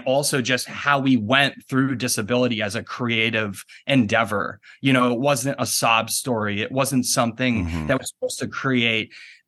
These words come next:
Speaker 1: you know, just apathy. Um, and I, you know, I, that's what I think Elsa, the film, succeeds at the most, is it plants you in that position, uh, of,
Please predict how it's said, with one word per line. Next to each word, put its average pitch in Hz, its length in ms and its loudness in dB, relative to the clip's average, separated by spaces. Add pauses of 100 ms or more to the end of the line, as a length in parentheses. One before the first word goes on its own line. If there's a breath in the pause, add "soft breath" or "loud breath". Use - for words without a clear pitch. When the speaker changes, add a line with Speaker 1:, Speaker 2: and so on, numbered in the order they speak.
(120)
Speaker 1:
you 139 120 0
know, 120 180 4
just 131 420 0
apathy. 117 840 0 (320 soft breath)
Um, 110 800 2
and 117 480 2
I, 113 380 0 (160)
you 127 100 -6
know, 107 380 -6
I, 117 180 2 (120)
that's 127 280 2
what 123 180 0
I 113 120 0
think 120 340 -4
Elsa, 110 560 0
the 104 60 -6
film, 117 420 0
succeeds 110 480 -4
at 104 140 -4
the 107 80 -2
most, 107 400 -2
is 107 120 -8
it 123 200 -2 (380 loud breath)
plants 143 560 0
you 107 400 -2 (300 soft breath)
in 131 220 4
that 117 260 2
position, 113 760 -4 (240)
uh, 120 360 2
of, 120 260 2